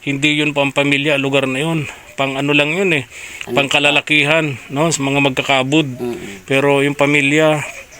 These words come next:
Speaker 2: Kawawa naman po nga.
Speaker 1: kawawa
Speaker 2: Nga.
Speaker 1: dun.
Speaker 2: Payat yung bata.
Speaker 1: Ay, y-, yung ano ho, yung makul-, yung ano yung, yung,
Speaker 2: Mm.
Speaker 1: yung li-, yung batang
Speaker 2: Oh, si Mian
Speaker 1: bibo.
Speaker 2: po. Si Mian.
Speaker 1: Oh, si Mian. Bibong bata.
Speaker 2: Bibo.
Speaker 1: So, payat na yon.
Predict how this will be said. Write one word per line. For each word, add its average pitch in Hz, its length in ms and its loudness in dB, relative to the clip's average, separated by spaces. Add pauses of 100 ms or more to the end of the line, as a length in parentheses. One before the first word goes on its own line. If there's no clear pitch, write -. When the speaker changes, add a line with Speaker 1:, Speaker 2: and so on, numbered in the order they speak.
(160)
Speaker 2:
Kawawa 147 400 -2
naman 147 280 -8
po - 160 -14
nga. 131 220 -10
Speaker 1:
kawawa 131 540 0
Speaker 2:
Nga. 131 60 -8
Speaker 1:
dun. 139 200 0 (680)
Speaker 2:
Payat 127 280 -2
yung 123 180 -4
bata. 127 280 -6 (220)
Speaker 1:
Ay, 170 160 -4
y-, 151 320 -4
yung 175 160 4
ano 165 180 2
ho, 170 140 2
yung 165 260 0
makul-, 156 300 2
yung 170 160 2
ano 175 160 2
yung, 180 180 4
yung, 180 200 4 (260)
Speaker 2:
Mm. 147 280 -6 (160)
Speaker 1:
yung 156 220 2 (120)
li-, 156 260 2
yung 160 140 2
batang 160 360 0 (320)
Speaker 2:
Oh, 120 240 -6
si 123 160 -10
Mian 135 160 -6
Speaker 1:
bibo. 156 460 2
Speaker 2:
po. 120 60 -10 (260)
Si - 160 -12
Mian. 107 300 -6 (260)
Speaker 1:
Oh, 143 140 0
si 151 120 0
Mian. 151 480 2 (760)
Bibong 139 380 2
bata. 139 420 2
Speaker 2:
Bibo. 104 160 -12
Speaker 1:
So, 135 140 -4
payat 156 320 0
na 165 120 0
yon. 180 260 2